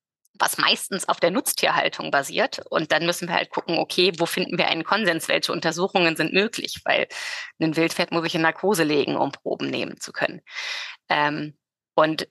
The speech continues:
m-, mitunter waren in den Gesundheitszeugnissen Erkrankungen angeführt, die in Deutschland nicht vorkommen und irrelevant sind, wo es dann für unser Veterinäramt schwierig ist, da was zu bescheinigen. Also hat man dann immer wieder den Austausch auch mit unseren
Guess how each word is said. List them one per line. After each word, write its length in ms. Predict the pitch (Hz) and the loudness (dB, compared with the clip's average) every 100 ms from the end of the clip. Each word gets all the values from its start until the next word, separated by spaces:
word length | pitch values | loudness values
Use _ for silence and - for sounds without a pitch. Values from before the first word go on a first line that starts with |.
| - | -8
m-, 240 | 147 - _ | -12 -12 _
mitunter 540 | 165 170 165 175 170 156 | -2 0 -2 2 2 4
waren 200 | 160 170 | 4 4
in 100 | 160 | 0
den 80 | 156 | 0
Gesundheitszeugnissen 720 | 160 165 160 - 165 - - | -2 -2 0 0 0 -2 -2
Erkrankungen 560 | 160 - 160 175 170 - | -2 0 0 0 0 0
angeführt, 600 | 160 160 - 165 - - _ _ _ _ 170 | 0 -2 0 0 0 -6 _ _ _ _ -6
die 260 | 156 - _ _ | -4 -6 _ _
in 160 | 160 | 0
Deutschland 300 | 165 160 170 | 2 2 2
nicht 120 | - - | -2 4
vorkommen 420 | 185 185 165 156 | 4 4 2 2
und 100 | 160 | 4
irrelevant 580 | 190 190 151 139 - - | 4 6 6 4 2 0
sind, 260 | - - | -4 -2
wo 60 | - | -4
es 80 | - | 0
dann 140 | - | 0
für 120 | - | 2
unser 220 | 170 160 | 4 4
Veterinäramt 680 | 160 - 160 160 160 - 160 | 2 0 2 4 4 4 2
schwierig 420 | - 175 165 165 | 2 2 2 2
ist, 180 | 156 - | -2 0
da 80 | 170 | 4
was 180 | 165 - | 4 2
zu 120 | 175 | 0
bescheinigen. 640 | 175 170 180 190 143 135 | 2 4 4 4 0 0
Also 240 | 127 160 165 | 0 2 0
hat 120 | - | 2
man 120 | 165 | 2
dann 140 | 156 - | 2 2
immer 260 | 165 160 | 2 0
wieder 260 | 170 160 160 | 2 2 4
den 160 | 165 | 4
Austausch 380 | - 165 - 170 | 4 4 2 0
auch 180 | - - | 0 0
mit 140 | 165 | -2
unseren 400 | - 160 - 156 | -2 0 0 -2